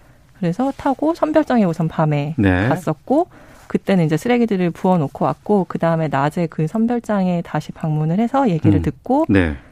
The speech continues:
Speaker 1: 그 컵들이 분류, 그러니까 우선 거기서부터 분류가 잘 안 됐었는데
Speaker 2: 음.
Speaker 1: 그 것들이 어디로 가는지
Speaker 2: 네.
Speaker 1: 그래서 그 공장에 갔었고
Speaker 2: 음.
Speaker 1: 그 이후에 이제 그 다음에 보내지는 파쇄 공장까지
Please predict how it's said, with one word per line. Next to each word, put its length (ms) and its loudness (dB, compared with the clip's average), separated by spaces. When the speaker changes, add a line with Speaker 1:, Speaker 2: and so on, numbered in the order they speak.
Speaker 1:
그 280 -2
컵들이 500 -2
분류, 600 -2
그러니까 160 -6
우선 220 2
거기서부터 600 0
분류가 400 0
잘 400 -2
안 160 0
됐었는데 760 0
Speaker 2:
음. 420 2
Speaker 1:
그 600 0
것들이 320 0
어디로 320 4
가는지 640 -2
Speaker 2:
네. 100 4
Speaker 1:
그래서 240 -4
그 160 0
공장에 580 -2
갔었고 680 -2
Speaker 2:
음. 280 -4
Speaker 1:
그 160 0
이후에 400 2
이제 240 -2
그 180 -2
다음에 360 0
보내지는 580 -2
파쇄 300 -4
공장까지 580 -4